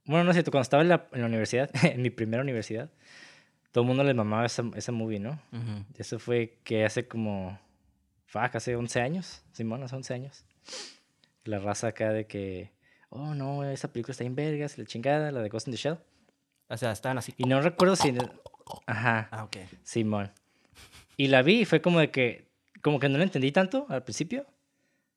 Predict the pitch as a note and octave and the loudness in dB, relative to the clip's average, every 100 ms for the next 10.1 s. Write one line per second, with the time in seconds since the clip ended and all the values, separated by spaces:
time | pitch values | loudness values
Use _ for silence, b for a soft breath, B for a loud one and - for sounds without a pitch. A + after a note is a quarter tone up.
0 | _ _ _ _ _ C3 B2 B2 B2+ B2 | _ _ _ _ _ 2 2 4 4 6
1 | B2 B2 A#2+ A#2 A2 A#2 A#2 C#3 C#3 D3 | 4 4 2 -2 -4 -10 -2 0 2 2
2 | D3+ D#3+ D#3+ C3 B2+ A2+ G#2 A#2 C#3+ E3 | 2 4 2 0 -2 -2 -4 -4 -2 -2
3 | F3 A#2 G#2+ A#2 B2 B2+ C3 D3+ A3 - | -4 -2 0 0 0 -2 -4 -4 -8 -12
4 | b b b b b b _ _ _ _ | b b b b b b _ _ _ _
5 | _ D3+ D3 C#3 F3 D#3+ - E3+ F3+ D3 | _ 6 8 6 4 4 6 4 4 2
6 | C3+ C#3 C3+ C#3 C#3+ D#3+ C3+ C3+ B2 C#3 | 4 4 6 6 6 4 2 -2 -2 -2
7 | C#3+ D#3 F#3+ A3 - _ b b b b | 0 2 2 0 -6 _ b b b b
8 | b C#3 C3+ C3 D3+ D#3+ D3 B2+ A#2+ B2 | b 0 4 6 6 6 2 2 2 2
9 | C#3+ D3+ D3+ C#3+ C3 A#2+ A2+ G#2+ - B2+ | 2 2 2 4 4 4 4 0 0 4
10 | C#3 | 4